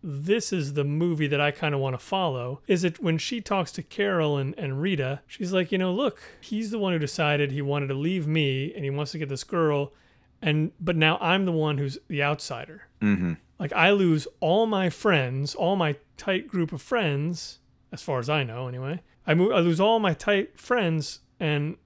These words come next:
Speaker 1: you know, you guys continue going on vacations, and I'm just not a part of it anymore. And, like, like, her saying that, I was just like, "Man, that sucks. Like, that's
Speaker 2: Yeah.
Speaker 1: horrible. Like, that is, how do you do that? Like, you're having, you're getting a divorce,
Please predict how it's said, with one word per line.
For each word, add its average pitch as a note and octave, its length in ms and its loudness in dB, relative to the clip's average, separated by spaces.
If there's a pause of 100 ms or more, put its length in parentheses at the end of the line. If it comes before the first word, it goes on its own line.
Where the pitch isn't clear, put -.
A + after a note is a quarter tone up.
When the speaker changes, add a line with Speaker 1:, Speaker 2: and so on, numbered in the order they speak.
Speaker 1:
you F3 100 0
know, D#3 80 4
you E3+ 140 2
guys F#3 200 4
continue F3 440 -2
going D#3 200 0
on C#3+ 120 0
vacations, D#3 520 -2
and D#3 80 -2
I'm D#3 120 0
just D3+ 160 -6
not D#3+ 160 0
a - 20 -8
part G#3 240 -2
of C#3+ 80 -2
it C#3 40 0
anymore. C3+ 340 -4
And, D3+ 80 -2
like, D3 260 0
like, G3 240 2
her B3 140 4
saying A#3 380 2
that, B3 220 0
I F3 80 2
was D3+ 140 0
just - 180 -8
like, C#3 140 -6
"Man, F#3 260 2
that B3+ 240 -2
sucks. - 880 0
Like, G3+ 140 -10
that's - 400 0 (400)
Speaker 2:
Yeah. G3+ 260 4
Speaker 1:
horrible. F#3+ 560 0
Like, G3+ 180 -6
that A#3+ 220 0
is, D#3+ 400 -2 (440)
how B3 240 0
do F#3+ 280 2
you B3 160 4
do D3 140 0
that? D#3 120 -2
Like, - 140 0
you're B3 80 0
having, A#3+ 240 0
you're G#3 100 -2
getting G3+ 200 4
a D#3 60 6
divorce, C#3+ 800 2